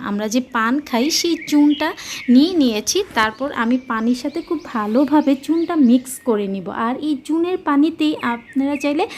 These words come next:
সারা রাত আমগুলো এভাবে ভিজিয়ে রাখতে পারবেন। আর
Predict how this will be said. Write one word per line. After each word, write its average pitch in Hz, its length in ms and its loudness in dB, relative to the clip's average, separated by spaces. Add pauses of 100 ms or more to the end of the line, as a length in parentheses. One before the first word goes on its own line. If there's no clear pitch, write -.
(340)
সারা 254 380 2 (100)
রাত 240 260 2 (260)
আমগুলো 247 440 4 (380)
এভাবে 285 300 2 (120)
ভিজিয়ে 285 340 4
রাখতে 262 320 -2
পারবেন। 247 400 -2
আর 214 120 2